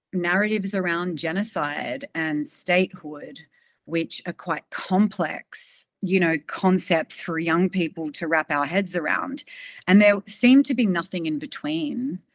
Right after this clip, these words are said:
And now that I've been doing the Assyrian Priestess Project and, you know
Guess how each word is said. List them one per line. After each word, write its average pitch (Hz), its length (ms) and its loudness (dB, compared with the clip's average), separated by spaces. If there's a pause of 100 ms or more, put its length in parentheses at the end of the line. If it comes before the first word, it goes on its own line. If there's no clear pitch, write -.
(460)
And 180 340 4
now 202 280 6
that 254 140 4
I've 202 220 0 (300)
been 170 140 0
doing 196 260 2
the 175 120 0
Assyrian 165 480 -4
Priestess 160 520 -8
Project 156 680 -4
and, 156 280 -4 (560)
you 208 160 2
know 208 240 4